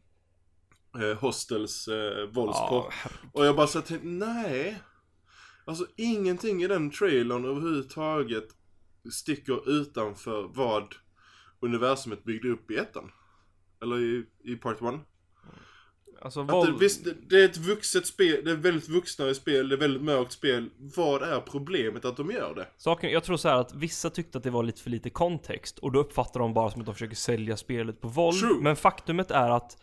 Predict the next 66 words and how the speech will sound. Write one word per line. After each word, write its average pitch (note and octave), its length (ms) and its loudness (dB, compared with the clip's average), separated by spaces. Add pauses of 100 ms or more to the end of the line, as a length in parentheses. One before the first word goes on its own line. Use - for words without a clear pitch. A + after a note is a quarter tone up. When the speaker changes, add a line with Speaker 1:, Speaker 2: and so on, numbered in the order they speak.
(460)
Speaker 2:
de C#3+ 140 2
försöker, F3 220 0
jag E3 60 8
håller F#3 180 6
med F#3+ 160 2
att F#3 40 4
Speaker 1:
Det F#3 100 2
Speaker 2:
jag, F3 100 6
Speaker 1:
be- C3+ 100 0
Speaker 2:
jag E3+ 120 2
tyckte - 160 -2
inte F#3+ 120 0
trailern C#3 300 4
var A#2 60 0
jättebra, C3+ 520 -2 (280)
men C#3 300 0
det, C#3 140 4
det, C3+ 220 -4
jag D3 100 4
har D3 60 4
inget C3 180 0
emot E3+ 220 0
våldet, A#2 540 -2
för C3+ 120 0
att B2 140 0
har C3 160 -6
man C3+ 100 0
spelat D#3+ 360 -2
Last A#2+ 240 -2
of B2 40 -6
Us B2 120 -6
innan C3+ 340 -4
så C#3 100 -6
vet C#3+ 200 -2
man B2 100 -2
att A#2 60 -4
de D3+ 180 0
gifter C#3+ 480 -2
våld C#3+ 600 -2
med A2+ 640 0 (580)
Speaker 1:
Där C3+ 160 0
kommer B2 360 2
Speaker 2:
De, E3 100 12
Speaker 1:
komma C#3+ 160 6
en A#2 60 0
kontext A#2 300 0
Speaker 2:
de F3+ 80 6
Speaker 1:
till F3+ 120 2
Speaker 2:
gifter D3 240 2
Speaker 1:
det. F3 60 4
Speaker 2:
det D#3+ 60 4
med, D#3+ 140 2 (200)
de D#3+ 120 4
gifter F3 280 0
det C#3+ 40 4
med C#3+ 140 2
urgency, B2 640 0
att, - 320 -6
att B2+ 140 -6
när C#3 80 2
du E3 80 4
dödar D#3+ 320 2
någon, C#3+ 180 0
då C#3 80 0
märks C3+ 340 0
det. - 200 -8